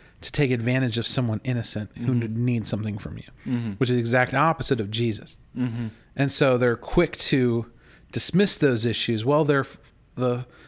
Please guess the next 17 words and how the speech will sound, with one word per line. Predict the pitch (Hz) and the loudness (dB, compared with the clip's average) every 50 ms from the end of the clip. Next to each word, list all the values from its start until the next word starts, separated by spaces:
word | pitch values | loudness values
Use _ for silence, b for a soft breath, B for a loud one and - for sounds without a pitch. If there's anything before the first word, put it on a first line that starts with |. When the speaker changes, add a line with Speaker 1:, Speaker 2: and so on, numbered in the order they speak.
| B B | B B
Speaker 1:
five, | B - - 160 165 165 160 147 - | B 0 2 4 4 4 2 2 0
ten, | - - 160 156 147 139 | 0 2 2 2 2 2
fifteen, | - - 147 - - - 160 156 151 143 | 0 -2 -4 -4 -4 -2 0 0 2 2
twenty | - - - 147 143 139 135 | 2 2 2 2 2 2 0
people | 131 - - 139 135 - - 127 123 120 | -2 -2 -2 -4 -2 0 0 0 0 0
and | 117 113 110 | 0 -2 -2
all | - 123 131 | -2 -2 0
the | 117 120 123 | 0 0 0
evidence | 123 120 120 120 117 110 - - | 0 0 0 -2 -4 -4 -6 -10
is | 110 - | -12 -12
false. | - - - 123 113 98 85 - - - - - - _ _ _ b b b b b b b b b b b b b b b b b b | -6 -2 0 0 0 -2 -4 -8 -10 -10 -10 -12 -16 _ _ _ b b b b b b b b b b b b b b b b b b
Or | b 156 196 185 143 127 123 - | b 2 4 4 4 2 2 0
it | - 135 - | -2 -2 0
just | 151 151 - | 0 0 2
doesn't | - 160 147 123 120 104 107 | 2 2 4 2 0 -2 0
matter. | 113 120 127 127 107 - 110 - - - _ _ _ _ - - - | 0 0 0 0 -2 -4 -8 -12 -16 -20 _ _ _ _ -20 -10 -6
Speaker 2:
Mm-hmm. | 123 123 120 123 117 | -4 -4 -2 -4 -4